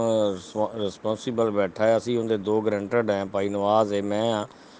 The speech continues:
ਤੂੰ ਉਹਨੂੰ ਹਾਫ ਪੇਮੈਂਟ ਤਾਂ ਦੇ।" ਉਹ ਦੇ ਕੇ, ਚਲੋ, ਉਹਨੇ ਕੁਝ ਅੱਗੇ ਪੈਸੇ ਭੇਜਣੇ ਨੇ, ਨਿਰੀ ਗੱਲਾਂ ਨਾਲ ਤਾਂ ਥੋੜ੍ਹਾ ਉਹ ਆਂਹਦਾ, "ਇੱਕ ਬ-, ਪੰਜਾਹ ਹਜ਼ਾਰ ਦੀ ਰਕਮ ਮੈਂ ਆਪ ਦੇ ਕੋਲੋਂ ਵੀ ਭੇਜੀ ਬੈਠਾ।"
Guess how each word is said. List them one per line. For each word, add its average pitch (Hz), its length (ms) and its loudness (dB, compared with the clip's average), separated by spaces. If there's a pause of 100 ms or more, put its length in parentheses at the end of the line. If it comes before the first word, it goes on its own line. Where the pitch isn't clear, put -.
(140)
ਤੂੰ 151 100 4
ਉਹਨੂੰ 156 180 6
ਹਾਫ 127 260 8
ਪੇਮੈਂਟ 143 300 4
ਤਾਂ 135 140 4
ਦੇ।" 156 220 6
ਉਹ 151 140 8
ਦੇ 139 220 6
ਕੇ, 139 120 2
ਚਲੋ, 143 240 4
ਉਹਨੇ 143 160 2
ਕੁਝ 135 260 2
ਅੱਗੇ 131 200 4
ਪੈਸੇ 127 400 4
ਭੇਜਣੇ 123 380 2
ਨੇ, 139 80 0
ਨਿਰੀ 135 300 2
ਗੱਲਾਂ 123 340 4
ਨਾਲ 143 180 4
ਤਾਂ 120 100 -2
ਥੋੜ੍ਹਾ 139 260 4
ਉਹ 131 140 8
ਆਂਹਦਾ, 131 180 4
"ਇੱਕ 123 160 0
ਬ-, 123 220 2
ਪੰਜਾਹ 120 340 2
ਹਜ਼ਾਰ 127 220 6
ਦੀ 110 140 0
ਰਕਮ 110 220 0
ਮੈਂ 117 220 0
ਆਪ 107 240 2
ਦੇ 117 120 0
ਕੋਲੋਂ 113 240 0
ਵੀ 123 120 0
ਭੇਜੀ 95 320 -4
ਬੈਠਾ।" 95 400 -8